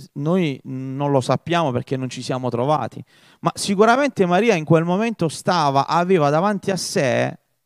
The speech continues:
il Re dei Re, il Signore dei Signori. E molte volte a me capita di immaginare la figura di Gesù che non era bello da attirare gli sguardi, ma mi, mi chiedo ancora oggi, per curiosità umana, eh, "Signore, ma com'eri?"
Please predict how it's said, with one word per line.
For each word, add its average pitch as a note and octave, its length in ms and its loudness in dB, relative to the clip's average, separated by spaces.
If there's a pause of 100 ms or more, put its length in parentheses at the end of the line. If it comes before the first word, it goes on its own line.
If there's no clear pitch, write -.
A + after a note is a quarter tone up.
(640)
il D3+ 200 2
Re G#3 220 2
dei B2 200 0
Re, B2 320 -2 (500)
il C#3 160 -6
Signore D#3 500 -4
dei C3+ 180 -4
Signori. B2+ 580 -4 (220)
E - 100 -2
molte A3 300 2
volte D4 260 2
a E3+ 60 2
me G3 160 0
capita E3 400 0
di C#3+ 100 -4
immaginare F3 680 -2
la C#3+ 100 2
figura E3 380 -2
di C#3+ 100 -4
Gesù D#3 300 -2
che D#3+ 120 0
non C#3 200 -6
era E3+ 180 0
bello D3 400 0
da C3 100 0
attirare D3+ 440 -4
gli C#3+ 120 -6
sguardi, C3+ 680 -2 (380)
ma G3 320 -4
mi, F#3+ 280 -4 (360)
mi F3+ 140 2
chiedo A3+ 380 4
ancora E3 340 4
oggi, D3+ 400 4 (1120)
per D#3+ 180 8
curiosità D#3 600 4
umana, C#3+ 680 0
eh, E3+ 180 -6
"Signore, F#3+ 320 0
ma D#3+ 140 -4
com'eri?" A#2 600 0